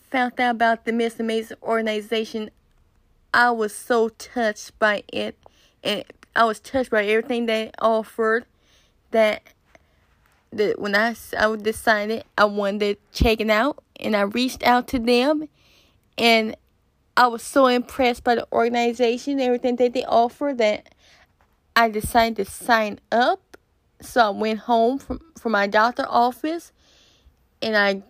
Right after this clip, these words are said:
applied for my, and did all the applications for everything, and I uploaded my,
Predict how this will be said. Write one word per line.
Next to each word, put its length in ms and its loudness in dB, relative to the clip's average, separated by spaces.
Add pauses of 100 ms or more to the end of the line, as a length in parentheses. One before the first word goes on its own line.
(400)
applied 840 0 (340)
for 240 -2
my, 320 2 (1040)
and 160 -4
did 160 -2
all 180 4
the 140 -4
applications 720 -2
for 320 2
everything, 720 -4 (720)
and 240 0
I 260 0
uploaded 840 2 (880)
my, 320 2